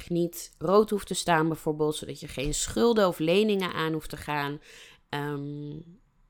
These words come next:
en zodat je dus, ja, je hoofd, oh, boven water kunt houden. En ik zei net in het begin, dit is het aller, allereerste, nou ja,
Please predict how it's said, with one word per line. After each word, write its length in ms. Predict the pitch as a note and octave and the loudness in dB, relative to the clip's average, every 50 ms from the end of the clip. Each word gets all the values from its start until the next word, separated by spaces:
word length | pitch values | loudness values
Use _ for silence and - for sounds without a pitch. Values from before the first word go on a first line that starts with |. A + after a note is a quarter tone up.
| _ _ _ _ _ - - | _ _ _ _ _ -6 0
en 140 | G3 G3+ F3 | 2 2 2
zodat 320 | F#3 E3+ D#3 D3+ D3 - | 2 0 -2 -2 -4 -6
je 100 | - - | -10 -6
dus, 240 | - D3 C#3 - - | -4 -4 -4 -4 -6
ja, 300 | - - E3+ C3+ A#2 - - | -2 -2 -2 -2 -2 -8 -4
je 140 | - D#3 | -2 0
hoofd, 420 | C#3+ C#3+ D3 D#3+ F#3+ - - - - - - | 4 8 8 8 8 6 -4 -12 -10 -2 4
oh, 420 | F#3+ G3+ G3+ F#3+ F#3 F3 - - | 8 8 10 8 8 4 2 0
boven 340 | E3+ F3+ F3 F3 F3 - E3 | 2 4 4 4 4 2 2
water 340 | D#3+ D3 C#3+ C#3+ - C#3+ C3+ | 4 4 4 2 0 -6 -8
kunt 260 | - - - - D3 | -8 -10 -10 -10 -10
houden. 420 | C#3+ D3 - - - - - F3+ _ _ _ _ _ _ _ _ _ _ _ - | -10 -12 -12 -12 -14 -14 -16 -16 _ _ _ _ _ _ _ _ _ _ _ 0
En 460 | G3 G3 F#3+ F#3+ F#3+ F#3+ F#3 F3+ - - _ - | 2 4 4 4 4 4 2 0 -4 -8 _ -6
ik 140 | - F#3+ | -4 -4
zei 200 | - - G3 G3 | 0 2 2 4
net 220 | G3 G3+ G#3 G#3+ - | 4 4 2 2 2
in 100 | A3+ G3 | 0 0
het 120 | F3+ E3+ | 0 -2
begin, 640 | - E3 - - G#3+ G3 F#3 F3+ F3+ F#3 F#3 G3 _ _ | -4 -6 -4 0 0 2 2 2 2 0 -2 -6 _ _
dit 240 | - E3 G3 G3+ - | 0 4 4 4 4
is 120 | G3 F3 | 2 -6
het 180 | E3 D3+ - - _ | -6 -8 -10 -10 _
aller, 380 | - F#3 G#3 A#3 A#3+ G#3+ - - | 2 2 4 6 4 4 4 6
allereerste, 920 | - F#3 G3 F3+ E3+ D#3+ C3+ - - - F#3 F#3 G3+ G#3 G3 - - - E3 | 6 6 6 6 4 4 2 0 0 2 4 4 4 2 2 -2 -2 0 0
nou 320 | C3+ C3+ C#3+ C#3+ C#3 - | 0 0 -2 -6 -8 -10
ja, 80 | - | -10